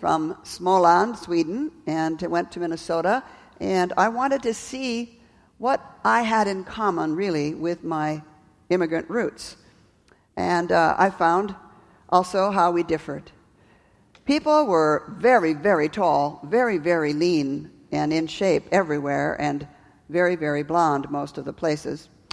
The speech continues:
They ate huge breakfasts, which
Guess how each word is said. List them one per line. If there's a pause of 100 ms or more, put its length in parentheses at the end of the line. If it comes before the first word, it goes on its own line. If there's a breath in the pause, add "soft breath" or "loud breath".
(520 loud breath)
They
ate
huge
breakfasts, (560 soft breath)
which